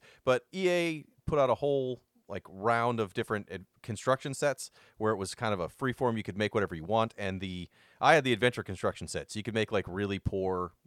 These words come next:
uh, Ultima-looking games, uh, but I still thought it was really cool, and, and their racing version was called Racing Destruction Set. You'd build the tracks, but it would all be the same kind of uh,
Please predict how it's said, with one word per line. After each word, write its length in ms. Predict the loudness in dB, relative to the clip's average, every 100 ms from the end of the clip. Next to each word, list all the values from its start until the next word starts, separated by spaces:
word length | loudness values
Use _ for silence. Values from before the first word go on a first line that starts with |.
| _ -20
uh, 300 | -20 _ -20 -20 _
Ultima-looking 720 | -2 -2 0 0 0 -4 -6
games, 480 | -4 -4 -6 -10 -14 _ -20 -14
uh, 300 | -8 -6 -6 -4
but 140 | -2
I 120 | 0
still 180 | 0 0
thought 160 | 4 4
it 40 |
was 140 | 4 -2
really 140 | -6
cool, 240 | -2 0
and, 100 | 0
and 160 | 0 0
their 80 | 2
racing 340 | 4 2 0
version 220 | -4 -4
was 100 | -6
called 200 | -2 -2
Racing 240 | -2 -4 -6
Destruction 380 | -4 -2 -2 -4
Set. 120 | -4
You'd 160 | -4
build 220 | -2 -2 -2
the 40 |
tracks, 460 | -2 -2 -2 -4 -16 -20 -8 0
but 100 | 2
it 40 |
would 140 | 8
all 140 | 8 8
be 100 | 4
the 100 | -4
same 340 | -4 -2 -4
kind 320 | -4 -6 -6
of 160 | -8 -12 _ _ _ _ _ _ _ _ _ _ _ _
uh, 320 | -16 -12 -10